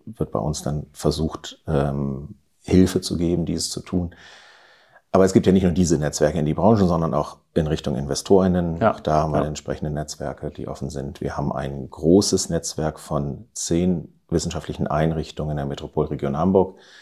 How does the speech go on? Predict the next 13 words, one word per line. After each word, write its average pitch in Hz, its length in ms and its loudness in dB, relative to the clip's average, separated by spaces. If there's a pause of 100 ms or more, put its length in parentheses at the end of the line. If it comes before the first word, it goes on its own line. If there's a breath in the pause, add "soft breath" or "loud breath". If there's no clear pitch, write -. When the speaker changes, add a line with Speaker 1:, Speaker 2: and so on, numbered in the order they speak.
(500 loud breath)
Speaker 1:
die 104 80 6
sich 107 200 6
zusammengeschlossen 90 840 2
haben, 87 220 0
um 82 160 -2
alle 85 220 2
Angebote 80 480 -2
für - 160 -4
alle 76 180 0
zu - 140 -6
öffnen. 92 500 2 (240)
Speaker 2:
Mhm. 120 60 -4
Speaker 1:
Dahin 73 440 -4